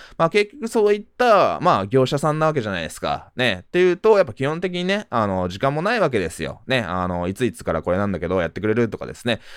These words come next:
あの、まあ、仲いいクライアントさんだと、ちょっと明日なんか大阪まで来て撮影してくれんね、みたいな形で、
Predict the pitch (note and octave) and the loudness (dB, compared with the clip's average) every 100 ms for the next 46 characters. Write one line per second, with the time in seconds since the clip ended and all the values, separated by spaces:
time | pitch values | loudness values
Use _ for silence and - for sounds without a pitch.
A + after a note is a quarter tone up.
0 | - - G2 F#2+ G2 A#2+ A#2+ B2 G2+ F2 | -20 -2 0 2 2 2 2 2 0 0
1 | F#2 F#2 F#2 G2+ G#2+ - C#3 D3 F2+ D#2+ | -2 -2 -4 -4 0 2 2 0 0 -2
2 | G#2+ - D3 D3 F2 F#2+ A2+ A#2+ A#2+ F2+ | -2 0 0 0 -2 -4 -4 -2 -2 -2
3 | - - E2+ - G2 A#2 G#2 G2+ G#2 G#2 | -6 -6 -6 -2 -4 -2 -4 -2 -2 -4
4 | G2+ F3+ D#3+ D3 A#2+ D3+ D3+ | 0 0 2 -2 0 2 2